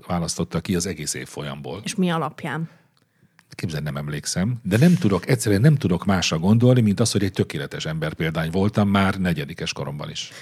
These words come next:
Speaker 2: Vagy nagyon-nagyon rosszul viselkedtél már ott, ahol vagy, és muszáj volt elvinni onnan.
Speaker 1: Vagy lehet, hogy egy javítóintézetben voltam, ahol csupa gyilkos
Speaker 2: <laughs> Könnyen lehet.
Speaker 1: és hasonló gyerek volt.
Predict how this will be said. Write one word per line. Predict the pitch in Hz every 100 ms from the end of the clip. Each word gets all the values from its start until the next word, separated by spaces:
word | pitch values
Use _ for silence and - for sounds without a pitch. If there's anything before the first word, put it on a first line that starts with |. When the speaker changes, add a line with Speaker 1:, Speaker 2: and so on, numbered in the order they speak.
| - 185
Speaker 2:
Vagy | 180
nagyon-nagyon | 208 202 180 170 170
rosszul | 180 170 - 175
viselkedtél | - 170 - 170 - 156
már | 156
ott, | 170 170
ahol | 160 160
vagy, | 165 160
és | 170
muszáj | - 165 143 -
volt | 165 -
elvinni | 151 156 151 139
onnan. | -
Speaker 1:
Vagy | 113
lehet, | 123 123
hogy | 120
egy | 107
javítóintézetben | 104 104 98 104 110 110 104 104 107
voltam, | 113 113 117
ahol | 107 113
csupa | - 127 107
gyilkos | 101 92 113 104 - 90 - - - - - - - - - -
Speaker 2:
<laughs> | _ - - - - - -
Könnyen | - 208 165 156
lehet. | 160 175 190 -
Speaker 1:
és | 98 85
hasonló | 101 104 95 92 98
gyerek | 104 95 101
volt. | 87 82 80 -